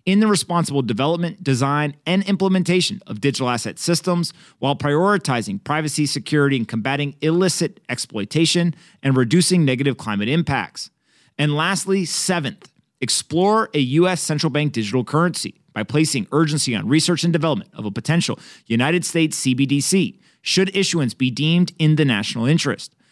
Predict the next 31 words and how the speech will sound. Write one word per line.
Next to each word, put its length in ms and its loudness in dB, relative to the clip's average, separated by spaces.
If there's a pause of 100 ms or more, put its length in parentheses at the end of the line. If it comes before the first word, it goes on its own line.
(220)
The 120 4
order 320 4
directs 380 -2
the 100 -4
U 100 0
S 100 2
government 420 -2
to 100 -6
assess 260 -2
the 140 -8
technological 560 -4
infrastructure 800 -2
and 180 0
capacity 580 -2
needs 360 0
for 100 -6
a 60 -2
potential 420 0
U 260 4
S 140 0
C 160 -2
B 140 0
D 120 0
C 360 2 (360)
in 140 2
a 120 4
manner 320 4
that 120 -4
protects 340 -2
Americans' 540 0
interests. 540 0